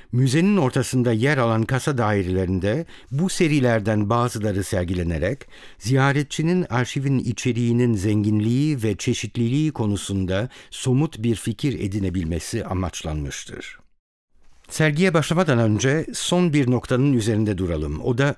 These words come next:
lisan meselesi. Banka Osmaniye Şahane en azından bin sekiz yüz altmış üçten bin dokuz yüz yirmi beşe kadar neredeyse sadece Fransızca kullanmış olan bir kurumdur.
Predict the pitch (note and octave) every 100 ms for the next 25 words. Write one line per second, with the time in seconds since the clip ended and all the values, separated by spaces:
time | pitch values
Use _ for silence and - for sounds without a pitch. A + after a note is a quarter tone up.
0 | G#2+ A2+ - G2+ E2 C#2 - C2+ - -
1 | - - _ _ _ _ _ _ - D#2+
2 | C#3+ D3+ C#3+ A#2+ B2+ A#2 A#2 G#2+ A#2+ G2+
3 | G2+ G2+ A2 C3 F3+ - - - D3 C3
4 | B2 A#2+ A2+ C3 B2+ B2+ A#2+ A#2 - B2+
5 | C3 - - D#3+ C3 A#2 A#2 A2+ A2 G#2
6 | A2 G#2+ G#2+ A2+ - F#3+ G2 D2+ E2+ C#3+
7 | - - - B2 D3+ E3 C#3 C3+ - A#2+
8 | A2 - E3 E3+ C3+ G2+ G#2 G#2+ - A#2+
9 | A2+ G#2+ - F#2+ E2+ F#2+ F2+ F2 G2+ B2
10 | E2+ F#2 G#2+ G2 F2+ E2 - F2 D2 C#2
11 | - - -